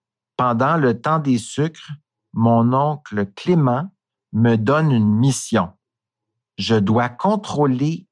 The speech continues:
la cuisson du sirop et mettre du bois régulièrement pour maintenir la température. Il me dit, « Attention, le sirop ne doit pas brûler. »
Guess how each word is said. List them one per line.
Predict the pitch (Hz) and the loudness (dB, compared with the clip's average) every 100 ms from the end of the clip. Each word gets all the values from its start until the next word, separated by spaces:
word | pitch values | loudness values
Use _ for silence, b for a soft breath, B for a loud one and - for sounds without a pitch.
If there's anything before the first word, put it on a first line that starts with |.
| _ | _
la | 98 101 | -2 -2
cuisson | 104 - 160 170 - 185 | -2 -4 -2 -2 0 0
du | 139 | 0
sirop | - - 165 110 113 151 - _ _ _ _ _ _ | -6 -2 0 2 0 -2 -6 _ _ _ _ _ _
et | 123 | 2
mettre | 123 131 170 - 131 | 4 4 0 0 -2
du | 104 113 | 0 0
bois | 104 127 135 | 2 0 2
régulièrement | 156 190 180 147 135 110 113 127 147 - - - - | 0 2 2 2 2 0 -2 -2 -4 -8 -18 -18 -6
pour | 117 98 | -2 0
maintenir | 120 151 143 143 156 | 2 0 0 0 2
la | 135 98 | 2 -2
température. | 95 151 156 160 147 123 104 - 110 95 82 - - _ _ _ _ _ _ _ | -2 -4 -2 0 2 0 -2 -4 -2 -2 -4 -16 -20 _ _ _ _ _ _ _
Il | 104 | 0
me | 104 127 | 2 0
dit, « | 135 123 117 - _ _ _ _ _ - | -2 -10 -14 -18 _ _ _ _ _ -12
Attention, | - - 165 - 175 143 - _ _ _ _ _ | -8 -2 -4 -2 -4 -4 -8 _ _ _ _ _
le | - 101 | -4 -2
sirop | - - 131 170 | -2 -2 0 2
ne | 139 | 0
doit | 95 95 98 | 0 -2 -4
pas | - 196 | -4 -2
brûler. » | 131 101 101 87 85 | 0 -2 -2 -4 -8